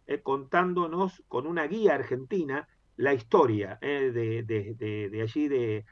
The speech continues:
de esa ciudad australiana. También, eh, luego vamos a tener una nota que grabamos con la gente de Berset,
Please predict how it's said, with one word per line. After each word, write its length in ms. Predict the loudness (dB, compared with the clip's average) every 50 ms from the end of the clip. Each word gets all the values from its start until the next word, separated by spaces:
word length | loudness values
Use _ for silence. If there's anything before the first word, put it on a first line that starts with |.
| _ _ _
de 100 | -2 -2
esa 180 | 0 0 -2 -4
ciudad 300 | -2 0 0 0 0 -2 -2 -4 _ _
australiana. 800 | -2 -2 -2 0 0 2 6 6 8 6 6 6 2 0 0 -4 _ _ _ _ _ _ _ _ _ _ _ _ _ _ _ _ _ _ _ _ _ _ _
También, 580 | _ -2 -2 0 6 6 6 8 6 2 -2 -6 -6
eh, 540 | -4 -4 -2 -2 -2 -2 -2 -2 -2 -2 0
luego 340 | 4 6 8 8 8 6 6
vamos 220 | 2 -2 -4 -6
a 60 | -6
tener 340 | -6 -4 -2 -2 -2 -2 -2 -6
una 180 | -6 -6 -4
nota 340 | -4 -4 -4 -2 -2 -2 -2
que 120 | -2 -4 -2
grabamos 500 | 0 0 2 2 2 2 2 -2 -4 -4
con 160 | -6 -6 -4
la 80 | -6
gente 340 | -6 -8 -8 -4 -2 -2 0
de 140 | 0 -2 -2
Berset, 520 | 0 0 -2 -2 -2 -4 -2 -2 -2 -2